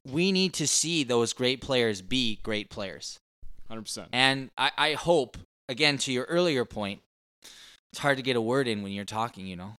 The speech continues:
Speaker 1: Um,
Speaker 2: Why go fuck yourself? I'm looking
Speaker 1: <laughs>
Speaker 2: at the audio recording. You've, you've spoken quite a bit. Like, it's fair. It's like fifty fifty.
Speaker 1: Yeah, I just, you know, I can't remember everything. I'm getting old. Getting
Speaker 2: Christ,
Speaker 1: old.
Speaker 2: man, I'm older than you. Let's go.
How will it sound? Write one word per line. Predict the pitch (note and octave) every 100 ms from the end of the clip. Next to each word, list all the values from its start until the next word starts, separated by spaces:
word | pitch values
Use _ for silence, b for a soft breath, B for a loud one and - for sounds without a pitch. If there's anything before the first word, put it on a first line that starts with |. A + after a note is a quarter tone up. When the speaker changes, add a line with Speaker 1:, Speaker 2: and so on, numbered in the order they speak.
| _
Speaker 1:
Um, | A2+ G#2+
Speaker 2:
Why | D3 D4
go | C#4
fuck | B3 A3 G#3+
yourself? | A3 E3+ D#3 B2 G#3
I'm | D#3+ F3+
looking | A3 B3+ B3+
Speaker 1:
<laughs> |
Speaker 2:
at | F3+ E3+ D#3+ D#3 D3
the | D3+
audio | D#3 D3+ E3
recording. | D#3 C#3 C3 B2 C3+ F3+
You've, | G#3 G3
you've | A3+
spoken | A3 - B3 B3 A3+ G3
quite | F#3+ F3
a |
bit. | C#3+ C#3 A2+
Like, | G2 B2+ C#3
it's | E3 F#3+ G#3+ -
fair. | A3+ C4+
It's | A3 -
like | C4
fifty | - - C4 - B3
fifty. | - B3 - - - B B B B B B B - - _
Speaker 1:
Yeah, | D#3 D3+
I | B2
just, | C3 - - -
you | - C3+
know, | A#2+ A2
I |
can't | A2 C#3+ C3+ - _ -
remember | C3 B2 C3 C3+
everything. | A2+ A2 - G2+
I'm | G#2
getting | B2 B2+
old. | A2 G#2 F#2+ - _ _ _ _ _ _ -
Getting | C3+ F#3
Speaker 2:
Christ, | F3+ A2
Speaker 1:
old. |
Speaker 2:
man, | C3+ D3+
I'm | F3+ G#3
older | F#3 D#3
than | C3 A#2+
you. | A2 F#2
Let's | B2 -
go. | F#3 E3 F#2